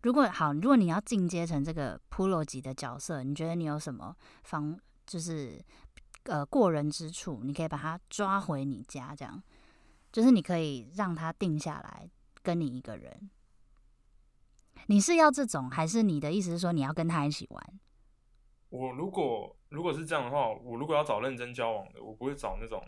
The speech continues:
Speaker 2: 很会玩的。
Speaker 1: 哦，所以你这一题的意思是说，你要怎么样跟她一来一往，一来一往，
Speaker 2: 对，对，对，你，
Speaker 1: 陪她玩。
Speaker 2: 你丢一球，对，你丢一球，我丢一球，你丢一球，我丢一球。可是我们
Speaker 1: 哇。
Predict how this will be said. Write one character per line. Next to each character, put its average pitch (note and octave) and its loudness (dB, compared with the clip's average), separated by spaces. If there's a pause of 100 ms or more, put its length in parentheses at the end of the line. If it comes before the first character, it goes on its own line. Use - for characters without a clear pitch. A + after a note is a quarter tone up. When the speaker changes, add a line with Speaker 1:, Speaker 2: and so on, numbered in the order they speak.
(160)
Speaker 2:
很 G#2 -10
会 B2 -8
玩 G2 -8
的。 - -20 (520)
Speaker 1:
哦， F#3 4
所 E4+ 4
以 G4+ 4
你 C#4 6
这 A#3 2
一 B3 4
题 G#3 0
的 D#3 0
意 G#3+ 0
思 E3+ -4
是 F#3+ -2
说， D#3+ -2
你 D#3+ -4
要 F3 2
怎 F#3 -4
么 C#3+ -4
样 F#3 0
跟 F3 -4
她 F3 -2
一 G#3 -2
来 D3+ -4
一 F3+ -4
往， D3+ -6
一 F#3 -2
来 D3 -6
一 D#3+ -4
往， C#3+ -6 (240)
Speaker 2:
对， B2 -4
对， A#2+ -4
对， A2 -2
你， A2 -8
Speaker 1:
陪 F3 0
她 F#3 2
玩。 E3 -4
Speaker 2:
你 A2 -10
丢 C#3+ 0
一 D3 -2
球， A#2 0
对， A2+ 4
你 G#2 -10
丢 C#3 0
一 D3 0
球， A#2+ -2
我 G2 -8
丢 A#2 -2
一 A2 -4
球， F#2+ -8
你 G2 -14
丢 B2 -8
一 A#2 -6
球， F#2 -8
我 F2 -10
丢 F#2+ -10
一 F2+ -12
球。 - -16 (520)
可 A2 -10
是 B2+ -2
我 D4+ 4
们 F#2+ -2
Speaker 1:
哇。 - -20